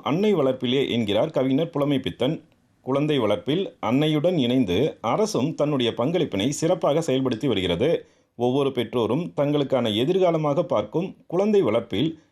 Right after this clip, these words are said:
அதீத அக்கறை காட்டி வருகின்றனர். இந்த அன்பிற்கு சற்றும் குறையாமல் அங்கன்வாடி மையங்கள் இரண்டு வயது முதல் ஆறு வயது வரையிலான குழந்தைகளின் முன்பருவ கல்வியை உறுதி செய்து வருகின்றன. சேலம்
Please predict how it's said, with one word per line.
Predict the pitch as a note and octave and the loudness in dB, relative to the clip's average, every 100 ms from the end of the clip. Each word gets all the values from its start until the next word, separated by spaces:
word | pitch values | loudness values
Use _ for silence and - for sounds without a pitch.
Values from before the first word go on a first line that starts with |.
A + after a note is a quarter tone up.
| - | -8
அதீத | A2+ D3+ A3 G#3+ | -4 -2 -2 0
அக்கறை | C3 C#3 D3+ | 0 0 -2
காட்டி | A#2+ G#2 E3 | 0 -2 -2
வருகின்றனர். | A#2+ F2+ E2+ G#2 D#3 - _ _ - | -2 -2 -2 0 -2 -6 _ _ -4
இந்த | B2+ C#3 C3 D3+ G#2 | 0 2 2 0 0
அன்பிற்கு | C3+ C#3 A2 C3+ D#3 D#3 | -2 -2 -4 -4 -4 -2
சற்றும் | B2+ - F#3+ B2 | -4 -2 -4 -2
குறையாமல் | A#2 G2 F2 F#2+ E3 - - | 0 0 2 0 -2 -4 -6
அங்கன்வாடி | D3 G3 G#3+ F#3+ C3+ | -2 0 2 2 0
மையங்கள் | G2+ G2+ C3+ E2+ A#2 - - _ | -2 0 0 0 0 -2 -10 _
இரண்டு | G2+ C#3+ G#3 G3+ C3 | -2 2 2 2 2
வயது | C#3+ F3+ | 0 0
முதல் | D3 B2+ F3 - | 0 2 0 0
ஆறு | A2+ E3 F#3+ | 0 2 2
வயது | D#3 D3 D#3+ | 2 0 0
வரையிலான | B2+ A#2 A2 A2 G2+ | 0 0 0 0 -2
குழந்தைகளின் | B2+ C#3+ G#2+ F#2+ C#3+ - | 0 0 0 0 0 0
முன்பருவ | C3 G3 F3+ E3+ D#3 | 0 0 0 2 2
கல்வியை | B2 A2+ G2+ B2+ D3 | 0 -2 0 0 2
உறுதி | C#3+ D3+ | 0 0
செய்து | C#3+ A#2+ | 0 0
வருகின்றன. | A#2 F#2+ F2 F2 C#3 - _ _ _ | 0 0 -2 0 -2 -4 _ _ _
சேலம் | - C#3 C#3+ D#3 | -4 0 0 -2